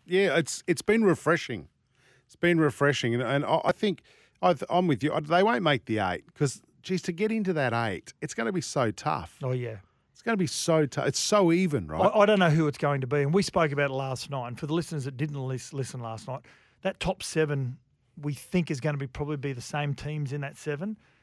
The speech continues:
Speaker 2: But statistically, one of those teams will fall in years gone by.
Speaker 1: Is it Parramatta this year?
Speaker 2: It'll only come down to an injury. It'll be a key injury to a player that affects their side to the point where they,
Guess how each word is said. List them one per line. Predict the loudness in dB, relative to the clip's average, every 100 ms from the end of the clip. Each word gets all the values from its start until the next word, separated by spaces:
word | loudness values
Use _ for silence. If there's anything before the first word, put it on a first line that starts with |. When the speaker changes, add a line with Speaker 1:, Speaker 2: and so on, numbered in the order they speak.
| _ _ _ _ _ _ _ _ _ _ -8
Speaker 2:
But | -8
statistically, | -6 -6 -4 -2 -2 -2 -6 -6 -8 -10 _ _ _ _ _
one | -2 2
of | 4
those | 4 2
teams | 0 -2 -2
will | -6
fall | -4 -4 -4 -6 -18 _ _ _ _ _ _ _ _ _ _ -6
in | -4 -4 -4
years | -2 0 0
gone | -2 -4 -2
by. | 0
Speaker 1:
Is | 2
it | 2
Parramatta | 4 4 6 4 2
this | -2 -4
year? | -6 -6 -6 -2
Speaker 2:
It'll | 2 4
only | 4 2
come | 2 0
down | 0 0
to | 2
an | 2
injury. | 0 -2 -6 -10 _ _ -12
It'll | -6
be | -2
a | -4
key | -2 0 2
injury | 0 -2 -2
to | -4
a | -6
player | -6 -4 -4 -6
that | -8
affects | -10 -8 -10 -8
their | -8 -6
side | -4 -2 -2 -2 -6 -10 _ _ _
to | -4
the | -4
point | -2 -2 -2
where | -2 -4 -2 -4 -6 _ _ _ _ _ _ _ -6
they, | -6